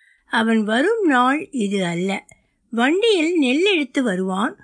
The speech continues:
சில சமயம் மாத செலவுக்கு ஐயா பணம் தந்து விடுவார். இந்த மாத பணம் வந்துவிட்டது. அவனை பார்த்ததும்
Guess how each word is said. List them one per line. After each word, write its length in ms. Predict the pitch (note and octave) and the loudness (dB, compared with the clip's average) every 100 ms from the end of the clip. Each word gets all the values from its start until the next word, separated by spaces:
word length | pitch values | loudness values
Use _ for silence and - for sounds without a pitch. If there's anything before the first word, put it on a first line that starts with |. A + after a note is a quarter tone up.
| _ _ - | _ _ -8
சில 240 | - F#4+ F#4 | -2 2 2
சமயம் 600 | - F4+ F#4+ F#4+ F#4+ - | 2 0 0 -2 -4 -6
மாத 480 | - C#4 D4+ F4+ F#4+ | -2 2 4 2 0
செலவுக்கு 580 | F4 D4+ C4 B3 A3+ C#4 - | -2 -4 -2 -4 -4 -4 -2
ஐயா 400 | B3 A3+ C#4 B3 A3 - _ | -2 0 2 0 -2 -6 _
பணம் 340 | A#3 B3 D4 | -2 0 0
தந்து 320 | D4 G#3+ F#3+ C#4 | -2 -4 -4 -4
விடுவார். 460 | G#3 F#3 F3+ F#3 - _ _ _ _ - | -4 -6 -6 -6 -8 _ _ _ _ -4
இந்த 200 | G#3 G#3 | -2 0
மாத 320 | G3+ G#3+ D4 G4 | 0 0 0 0
பணம் 400 | F#4+ D4 B3+ D#4 | 0 0 2 0
வந்துவிட்டது. 760 | D4 A3 A#3+ B3 A3 F#3+ F3+ C#4 G#4 _ _ _ - | 0 0 0 -2 -4 -4 -4 -4 -6 _ _ _ -4
அவனை 300 | D#4+ D#4 D4 | 0 2 2
பார்த்ததும் 760 | B3+ C4+ C#4+ G#4 - F#4+ C#4 | 2 0 2 0 -2 -2 -2